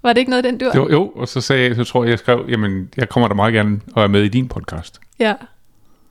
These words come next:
Speaker 1: Så det er jo også en lille netværkshistorie i
Speaker 2: Jamen,
Speaker 1: netværkshistorier.
Speaker 2: jamen, det er det, det er det jo faktisk, det er rigtigt.
Speaker 1: Ja. Så dejligt, du vil være med.
Speaker 2: Jamen, tusind tak for, at jeg må være med. Det, det er rigtig dejligt. Øhm, og hyggeligt indtil videre. Jeg kan ikke forestille mig andet, end at det bliver det.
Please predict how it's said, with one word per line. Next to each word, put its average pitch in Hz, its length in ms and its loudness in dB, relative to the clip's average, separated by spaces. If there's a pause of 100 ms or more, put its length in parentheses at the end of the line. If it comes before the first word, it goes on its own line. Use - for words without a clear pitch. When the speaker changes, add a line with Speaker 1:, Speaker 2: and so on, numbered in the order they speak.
(180)
Speaker 1:
Så - 100 -4
det 208 100 -4
er 311 80 6
jo 302 60 6
også 311 200 2
en 349 100 0
lille 247 180 2
netværkshistorie 208 880 -4 (120)
i 226 60 -2
Speaker 2:
Jamen, 214 100 4
Speaker 1:
netværkshistorier. 202 640 -4
Speaker 2:
jamen, 101 120 0
det 123 100 2
er 123 80 4
det, 127 140 -6
det 127 80 4
er 131 60 2
det 143 80 0
jo 127 60 2
faktisk, 110 380 -4
det 123 80 -4
er 120 40 -2
rigtigt. 120 240 -6 (340)
Speaker 1:
Ja. 226 120 -4 (1500)
Så 214 240 -6
dejligt, 233 440 -4
du 285 80 -2
vil 233 100 -4
være 208 120 -2
med. 190 200 -4 (640)
Speaker 2:
Jamen, 139 240 2 (180)
tusind 147 320 -2
tak 139 180 -4
for, 123 140 0
at 110 100 0
jeg 95 280 2
må 165 160 4
være 220 140 2
med. 151 160 0 (160)
Det, 127 360 -2
det 139 80 0
er 123 60 0
rigtig 139 200 -2
dejligt. 123 380 -2 (140)
Øhm, 98 560 -2 (640)
og - 60 -2
hyggeligt 156 260 2
indtil 135 200 0
videre. 151 240 4
Jeg 117 200 -2
kan - 100 0
ikke 131 100 0
forestille 127 300 0
mig 110 60 2
andet, 107 100 2
end 113 100 0
at 98 80 -6
det 113 80 0
bliver 117 180 0
det. - 100 -6